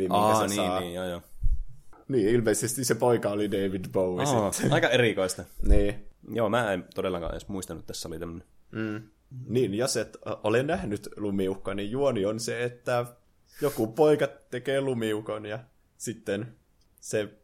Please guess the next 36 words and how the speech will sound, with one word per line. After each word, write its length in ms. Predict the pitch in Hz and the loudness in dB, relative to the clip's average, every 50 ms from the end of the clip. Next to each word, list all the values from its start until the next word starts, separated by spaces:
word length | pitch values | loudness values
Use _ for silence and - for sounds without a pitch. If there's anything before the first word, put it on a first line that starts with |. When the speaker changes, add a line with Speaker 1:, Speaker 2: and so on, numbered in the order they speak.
| _ - - | _ -12 -8
Speaker 1:
herää 400 | 147 101 107 101 104 107 110 - - - | -6 -2 0 0 2 0 0 -4 -8 -10
eloon 380 | - 98 98 95 95 95 - - - | -8 -4 -2 -2 -2 -2 -4 -6 -8
keskiyöllä. 600 | - 92 - - - - 73 76 80 71 - 92 - - - | -8 -6 -6 -6 -8 -12 -12 -12 -12 -12 -12 -14 -16 -12 -10
Speaker 2:
Mm. 260 | 95 92 87 85 82 - _ _ _ _ _ - - | -8 -6 -6 -8 -10 -12 _ _ _ _ _ -14 -8
Speaker 1:
Ja 100 | - 98 | -6 -4
sitten 380 | - - 190 - - - 98 95 | -4 -4 -4 -4 -4 -4 -4 -2
ne 200 | 92 90 90 92 | -4 -4 -4 -6
vähän, 240 | 95 113 107 85 90 | -8 -8 -8 -8 -8
niinku, 180 | 90 - 92 | -8 -8 -8
seikkailee 520 | - - 87 87 - - 87 82 85 85 85 | -8 -6 -8 -8 -8 -10 -10 -10 -8 -8 -8
ja 100 | 85 82 | -8 -6
bondailee 640 | 87 82 85 87 85 90 90 92 92 87 87 - 117 | -6 -8 -8 -8 -8 -8 -8 -10 -10 -10 -12 -12 -12
siinä 240 | - - 90 92 95 | -12 -12 -10 -8 -6
Speaker 2:
Niin. 160 | 95 90 90 | -6 -4 -4
Speaker 1:
menemään. 240 | 92 95 98 117 - _ _ - | -6 -6 -8 -12 -18 _ _ -8
Speaker 2:
Tää 200 | 101 95 92 90 | -4 -2 -2 -2
poika 360 | - - 98 95 87 92 90 - | -2 -2 -2 -2 0 -2 -4 -4
esittelee 520 | 95 92 92 85 - 90 87 85 82 82 - - - - | -6 -10 -10 -8 -6 -4 -4 -2 -4 -4 -6 -10 -18 -16
niitten, 420 | 67 87 95 87 - - 87 87 87 | -12 -10 -10 -10 -8 -8 -8 -6 -6
niin, 260 | 82 82 78 - - _ _ _ _ _ _ _ _ _ _ _ - - | -8 -10 -10 -14 -20 _ _ _ _ _ _ _ _ _ _ _ -12 -8
tämmösiä, 340 | - 87 87 - 90 82 - _ _ _ _ - | -8 -6 -6 -6 -6 -6 -8 _ _ _ _ -8
tää 120 | 92 90 | -8 -6
kotia 360 | - 90 - - 92 85 82 | -6 -8 -6 -4 -4 -2 -2
ja 140 | 80 80 78 | -4 -4 -6
sitten 220 | - - - 80 | -8 -10 -12 -12
niitten 340 | 80 80 - - 80 87 87 _ _ - _ - - - - _ - _ _ - | -12 -12 -10 -12 -14 -14 -14 _ _ -20 _ -20 -20 -20 -20 _ -20 _ _ -16
kaikkea 200 | - - - 147 | -14 -8 -6 -4
tämmösiä 240 | 143 151 135 - 131 | -2 -2 -2 -2 0
juttuja, 400 | 120 117 107 - - - 98 85 | 2 6 8 10 10 10 10 8
mitä 180 | 87 85 85 82 | 4 2 2 0
niillä 180 | 85 85 85 | -2 -4 -4
on 200 | 82 87 90 87 | -4 -4 -4 -4
siellä. 280 | 82 87 85 82 82 82 | -6 -8 -8 -8 -8 -8
Ja 80 | 82 - | -8 -8
sitten 160 | - - - | -8 -8 -8
tää 240 | - 95 87 87 | -4 -2 -2 -2